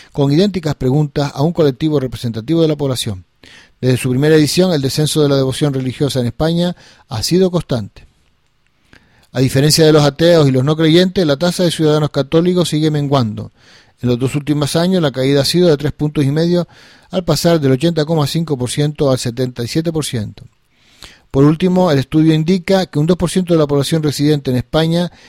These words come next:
se declara creyente de otra religión. Este índice apenas ha variado desde la primera edición del Publiscopio de Creencias.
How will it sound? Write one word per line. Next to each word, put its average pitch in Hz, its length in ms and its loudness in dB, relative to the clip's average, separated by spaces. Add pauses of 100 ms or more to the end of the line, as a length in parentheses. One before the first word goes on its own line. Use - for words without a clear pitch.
(140)
se - 180 0
declara 165 420 4
creyente 156 480 0
de 147 100 4
otra 147 220 0
religión. 131 460 -4 (400)
Este 127 260 -4
índice 156 480 -2 (320)
apenas 175 320 0
ha 170 80 4
variado 156 400 4
desde 131 180 -2
la 120 120 -2
primera 131 280 0
edición 147 440 0
del 131 100 0
Publiscopio 123 640 -4
de 117 80 -4
Creencias. 104 500 -10